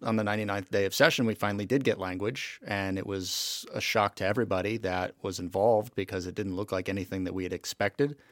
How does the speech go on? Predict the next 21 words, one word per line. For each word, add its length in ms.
and 240
we 120
had 140
no 120
knowledge 460
of 120
what 200
the 60
bill 200
was 120
even 160
gonna 140
look 240
like. 460
And 320
with 120
a 60
bill 240
of 80
that 220
magnitude 840